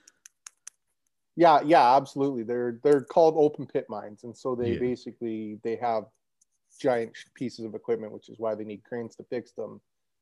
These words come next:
Speaker 1: And they go out and they, they strip layers out of the earth and
Speaker 2: Oh, wow.
Speaker 1: pull out, extract, uh, sand that's basically got,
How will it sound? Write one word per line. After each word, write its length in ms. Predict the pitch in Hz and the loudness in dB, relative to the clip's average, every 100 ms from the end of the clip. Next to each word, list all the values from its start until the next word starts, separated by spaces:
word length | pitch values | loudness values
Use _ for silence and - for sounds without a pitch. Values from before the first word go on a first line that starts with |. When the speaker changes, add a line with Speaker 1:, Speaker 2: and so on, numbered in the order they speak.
| _ - | _ -6
Speaker 1:
And 420 | 113 104 104 101 - | -4 -4 -12 -12 -10
they 80 | |
go 260 | 107 107 110 | -6 -4 -4
out 120 | 110 | -4
and 120 | 113 | -8
they, 200 | 104 104 - | -10 -10 -10
they 140 | 113 95 | -12 -12
strip 420 | - - 143 - _ - | -20 -8 -8 -8 _ -10
layers 420 | 120 117 113 107 | -6 -4 -4 -4
out 140 | 113 | -6
of 60 | 107 | -6
the 120 | 101 | -6
earth 300 | 120 107 113 _ - _ _ _ _ _ | -4 -4 -6 _ -20 _ _ _ _ _
and 260 | 101 95 104 107 | -8 -8 -12 -12
Speaker 2:
Oh, 80 | |
wow. 220 | 87 98 95 | -10 -6 0
Speaker 1:
pull 200 | 120 117 | 0 0
out, 120 | 110 | -4
extract, 600 | 120 - - 123 110 - | -8 -12 -4 -2 -2 -4
uh, 360 | 120 107 107 104 - _ _ _ _ _ _ _ _ _ | -4 -2 -2 -4 -10 _ _ _ _ _ _ _ _ _
sand 560 | - 147 123 107 101 95 | -6 -2 0 -2 -8 -8
that's 220 | 113 - | -8 -8
basically 540 | 113 110 - - 110 | -8 -8 -10 -14 -14
got, 320 | 101 107 101 | -6 -4 -4